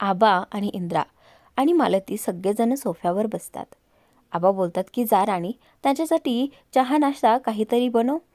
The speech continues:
तर आता राणी बोलते की, "हो, हो आबा," असं म्हणत आता राणी चहा नाश्त्याचं पाहायला जाते. आणि त्याचनंतर इंद्रा जो आहे तो बुवांना विचारू लागतो की, "आता आईची तब्येत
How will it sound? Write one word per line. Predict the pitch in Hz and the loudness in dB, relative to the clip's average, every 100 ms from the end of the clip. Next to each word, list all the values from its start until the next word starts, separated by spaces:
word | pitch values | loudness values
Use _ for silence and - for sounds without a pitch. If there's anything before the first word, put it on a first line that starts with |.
| _ _ - | _ _ 0
तर | 214 | 0
आता | 185 185 180 | 2 0 0
राणी | 214 180 | 0 -4
बोलते | 180 175 - | -4 -6 -6
की, | 226 | -6
"हो, | 247 185 - _ _ _ _ | -2 -2 -2 _ _ _ _
हो | 269 | 2
आबा," | 240 180 - _ | 2 2 -8 _
असं | 254 277 | -4 0
म्हणत | 330 330 240 247 - | 0 2 0 -2 -6
आता | 208 208 180 214 | -4 0 0 0
राणी | 190 208 | -2 -4
चहा | 220 202 220 | -6 -4 -2
नाश्त्याचं | 202 185 175 - | -2 -4 -8 -6
पाहायला | 220 185 185 220 | -6 -6 -4 -4
जाते. | 180 - - _ _ _ _ _ _ - | -6 -10 -16 _ _ _ _ _ _ -4
आणि | 311 359 | -2 2
त्याचनंतर | 302 311 349 339 247 - _ | 2 2 -2 2 2 0 _
इंद्रा | 262 247 285 | 2 4 4
जो | 311 | 4
आहे | 349 320 247 | 2 2 2
तो | 247 277 | 2 0
बुवांना | 220 190 214 247 | 0 0 0 -2
विचारू | 226 202 220 | -2 0 0
लागतो | 247 247 208 185 - | 0 0 -2 -2 -2
की, | 285 | -4
"आता | 269 294 | -2 -4
आईची | 220 208 277 269 | -4 -4 -2 0
तब्येत | 254 | 0